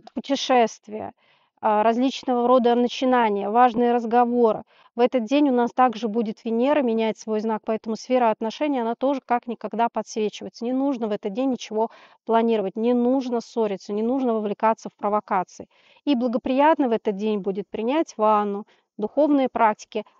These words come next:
родовые практики, практики, в-, которые связаны с вашим родом. Если вы не знаете, что это такое,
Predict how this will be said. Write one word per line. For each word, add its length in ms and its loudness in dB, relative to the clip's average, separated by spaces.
родовые 680 2
практики, 680 -2
практики, 540 0
в-, 120 -20
которые 320 -2
связаны 360 2
с 120 -12
вашим 340 2
родом. 300 0
Если 240 -2
вы 120 2
не 120 4
знаете, 420 0
что 240 0
это 160 -2
такое, 420 0